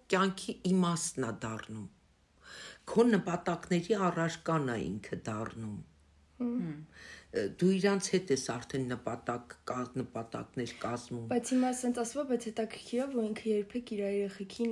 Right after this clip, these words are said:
Speaker 2: իրա բանը, տիպը, ը, իրա պատկերացումները չի ստիպել։
Speaker 3: Հա,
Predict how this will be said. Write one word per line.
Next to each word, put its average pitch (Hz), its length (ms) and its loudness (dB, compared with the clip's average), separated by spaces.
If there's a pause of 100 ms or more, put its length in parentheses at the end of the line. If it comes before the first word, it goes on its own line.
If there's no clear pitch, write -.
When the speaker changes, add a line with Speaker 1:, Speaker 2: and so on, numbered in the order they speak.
(120)
Speaker 2:
իրա 208 340 0
բանը, 190 460 0 (160)
տիպը, 208 340 -4 (400)
ը, - 160 -2 (380)
իրա 226 240 4
պատկերացումները 208 920 0
չի 247 220 -8
ստիպել։ - 520 -8
Speaker 3:
Հա, 233 180 2